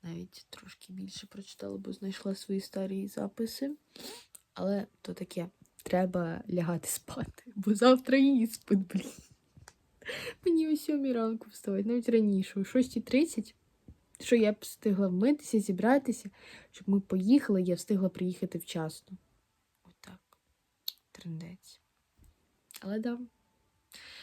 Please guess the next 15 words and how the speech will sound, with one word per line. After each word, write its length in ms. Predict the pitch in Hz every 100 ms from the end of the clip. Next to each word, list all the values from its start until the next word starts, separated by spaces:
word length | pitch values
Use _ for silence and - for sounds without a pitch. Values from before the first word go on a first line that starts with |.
| - - - - _ _ _ _ -
Зато 640 | 240 220 - 330 311 - - - -
головне 380 | 214 254 311
перед 340 | 359 220 208 202
іспитами 460 | 247 269 - 196 190
не 100 | 185
пропускати 800 | 202 196 196 - 214 220 220 202
вивчення 460 | 190 196 - 190
Біблії, 360 | 180 170 165 180
бо 140 | 170
тоді 340 | 180 185 202 220
все 200 | - 185
йде 240 | 170 180
по 160 | 170 170
одному 280 | 170 170 170
місцю. 720 | 165 165 - - 175 170